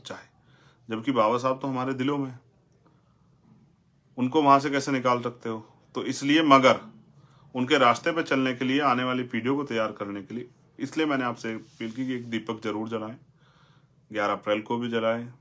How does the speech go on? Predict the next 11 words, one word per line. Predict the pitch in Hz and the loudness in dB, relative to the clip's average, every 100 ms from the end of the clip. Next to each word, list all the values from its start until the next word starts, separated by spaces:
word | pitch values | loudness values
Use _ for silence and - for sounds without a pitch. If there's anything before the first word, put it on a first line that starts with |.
| _ _ _ _ | _ _ _ _
तेरह | 110 104 | -4 -2
अप्रैल | 101 - 110 | -2 -4 -6
को | 110 117 | -4 -6
भी | 113 | -4
जलाएं, | 110 113 113 | -4 -4 -6
चौदह | 117 107 | -8 -4
अप्रैल | 107 - 113 117 | -4 -2 -6 -4
को | 120 | -6
भी | 117 | -4
जलाएं, | 113 107 110 123 _ _ _ _ _ _ _ _ _ _ _ 113 | -4 -6 -8 -14 _ _ _ _ _ _ _ _ _ _ _ 6
और | 120 131 117 - | 8 8 2 -10